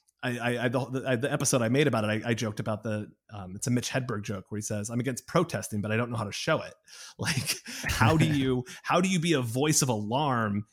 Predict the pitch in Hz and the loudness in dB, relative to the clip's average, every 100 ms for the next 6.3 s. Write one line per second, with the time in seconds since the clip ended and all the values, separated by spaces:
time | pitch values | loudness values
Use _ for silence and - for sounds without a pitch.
0 | _ 139 135 117 143 131 117 123 147 127 | _ 2 4 2 2 2 2 0 -2 0
1 | 110 113 - 113 107 110 120 - _ _ | 0 0 0 -2 -2 -4 -4 -8 _ _
2 | _ _ 123 107 101 - _ 127 131 123 | _ _ -4 -2 -4 -8 _ 4 4 2
3 | 107 - 101 - - - _ - - - | -2 -6 -6 -8 -14 -20 _ -20 -20 -20
4 | - _ _ - 120 123 117 95 82 _ | -20 _ _ -2 4 4 4 2 -4 _
5 | 123 135 147 131 131 135 120 110 113 113 | 6 8 10 8 6 4 4 4 4 4
6 | 113 110 110 | 4 2 0